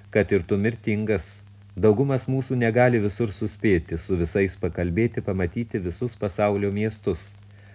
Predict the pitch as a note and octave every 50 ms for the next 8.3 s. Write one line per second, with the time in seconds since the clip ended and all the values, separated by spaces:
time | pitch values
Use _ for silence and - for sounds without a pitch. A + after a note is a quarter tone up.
0 | - - - - A#2+ C3 B2 - - - B2 A#2+ A#2 - C3+ C3 B2+ B2+ B2 B2
1 | A#2+ A2+ G#2 G2+ G#2 G#2+ G#2 G2 G2 G#2+ A#2 C3+ C#3+ C#3+ - C#3 B2+ A#2+ G#2+ G2+
2 | - - G2 F#2+ F#2 E2+ D#2+ G2 A#2 C#3 C3 - - - - - - G2+ G#2 G2+
3 | F2+ - - B2 C#3+ C3+ B2 G2 G#2 A2 A2+ A2 A2 A#2 C3+ C#3+ C#3+ C#3+ C3+ A#2+
4 | G2+ E2+ D#2 - - - - - - - - A2 C3 E3 D#3+ - D#3 C#3 - -
5 | C3 C3 C3 B2 - - - - C3+ D3 C#3 A#2+ A#2+ A#2+ A#2 - - - A#2 B2+
6 | D#3 D#3 D#3 - - G#2 F2+ - G2 G2+ A#2+ C3+ C3+ B2 - G2 F2 F2+ F#2 F#2
7 | F#2+ E2+ E2 F2+ E2+ - - A#2+ A2+ F#2 D#2+ D2 D2 D#2+ D#2 - - D#2+ D#2 D2+
8 | D2+ C#2+ D2 C#2+ D2 D2+